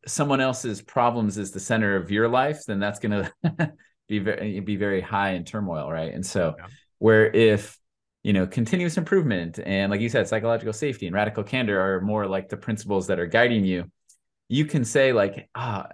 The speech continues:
Speaker 1: at the end of the day, maybe our, you know, mob or team didn't do well or there were issues, but, you know, I did my best to follow the, the principles and help," you know? And, um, and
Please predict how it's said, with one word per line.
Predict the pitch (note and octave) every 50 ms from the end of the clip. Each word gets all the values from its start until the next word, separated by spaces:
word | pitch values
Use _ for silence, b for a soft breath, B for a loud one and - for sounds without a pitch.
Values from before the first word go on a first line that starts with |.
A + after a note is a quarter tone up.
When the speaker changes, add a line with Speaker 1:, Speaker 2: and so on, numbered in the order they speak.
| _ _ _ _ -
Speaker 1:
at | A2+ A#2+ A#2
the | D3+
end | C#3+ C#3+
of | C#3
the | C3+
day, | A#2+ B2+ B2+ B2+ B2
maybe | A#2 B2+ C3+ C3 C3+
our, | A#2+ A2 G#2 G#2+ G#2 - - - -
you | G2 A2
know, | G2 F#2+ F2+
mob | G2 G#2 B2+ A2+
or | G2+ F#2
team | F#2 - B2+ A#2 A2
didn't | G2+ G2+ F2 G2
do | A2 D3 E3
well | D#3+ D#3 D3 C#3+ C#3+ C#3 B2+ A2
or | A2 A2
there | G#2+ G2+
were | F#2+ C#2
issues, | - C3+ C#3+ - - A#2+ A2 G2+ F#2+
but, | - G#2+ F2+ E2 - - _ _ _ _ _ _ _ _ _
you | - G2+ G#2
know, | G2+ G2 F#2 F2 E2 - - D2+ F#2 - -
I | G#2+ G#2
did | G2+ A2+ G#2+
my | G#2 G2
best | F2 G2+ G2 G2 -
to | - F#2+
follow | - - G2 F#2 F#2 F2+ F2
the, | D#2+ F2 F2 D#2+ - - -
the | F#2+
principles | - - G2+ F#2 - - E2+ C2+ B1+ D#2 -
and | D#2 D#2
help," | - - - - - - -
you | G#2 F#2 E2
know? | D2+ B1 B1 D#2+ - _ _ -
And, | - F#2 E2+ E2 E2 D#2 D#2 D2+ C#2+ - -
um, | - D#2+ D#2 D2+ C#2 C2+ B1+ C2 D#3 - _ _ _ _ _ _ _ _ _ _ _ _ _ _ _ _ _ _ -
and | - A2 G#2+ G2+ G2 F#2+ F#2+ F#2 -